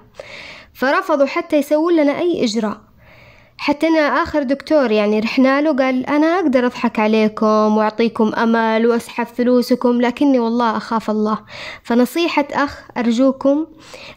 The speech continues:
استعينوا بالرقية والدعاء والصدقة، لأن شفاءكم عند الله ما هو عند البشر، إنه قادر ربي يحدث معاكم معجزة إلهية ما تعلمونها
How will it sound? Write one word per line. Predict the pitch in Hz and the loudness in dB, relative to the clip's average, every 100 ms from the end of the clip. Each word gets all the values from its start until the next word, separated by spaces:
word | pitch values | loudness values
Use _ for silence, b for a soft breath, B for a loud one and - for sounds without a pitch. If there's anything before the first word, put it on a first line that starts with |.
| 240 | -10
استعينوا | - 254 247 262 220 | -8 -4 0 2 2
بالرقية | 220 233 254 269 269 | 2 2 0 0 2
والدعاء | 262 214 185 202 240 247 240 | 2 0 2 2 2 2 0
والصدقة، | 220 - 240 247 269 | -6 -6 -4 -2 -2
لأن | 240 240 | -2 0
شفاءكم | 220 240 294 262 - 277 | -2 -2 -4 -4 -2 0
عند | 320 277 | 2 2
الله | 208 196 | 2 0
ما | 214 285 | 2 2
هو | 240 | 2
عند | 208 214 | 2 2
البشر، | 202 202 214 - - - _ - _ _ - | 0 0 -4 -6 -12 -18 _ -20 _ _ 4
إنه | 285 330 | 6 6
قادر | 311 480 330 330 | 4 2 2 0
ربي | 370 339 262 285 | 0 0 2 2
يحدث | 381 277 294 294 | 2 2 0 2
معاكم | 294 339 370 302 302 | 0 0 0 2 4
معجزة | 349 339 277 254 247 | 4 4 2 2 0
إلهية | 262 262 254 277 302 233 | 0 2 2 4 4 2
ما | 302 | 0
تعلمونها | 330 302 285 269 262 233 214 | 0 0 2 2 2 2 -2